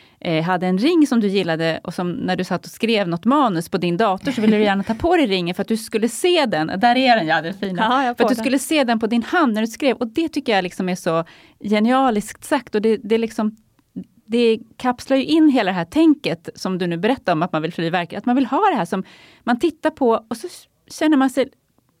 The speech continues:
Speaker 1: lite bra. Man mår lite bättre på något sätt.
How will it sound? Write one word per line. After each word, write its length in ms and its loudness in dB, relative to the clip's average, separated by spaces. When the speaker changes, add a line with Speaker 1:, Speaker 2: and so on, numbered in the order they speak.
Speaker 1:
lite 220 -2
bra. 380 2
Man 220 2
mår 160 4
lite 220 -2
bättre 400 -6
på 120 -4
något 120 -4
sätt. 340 -8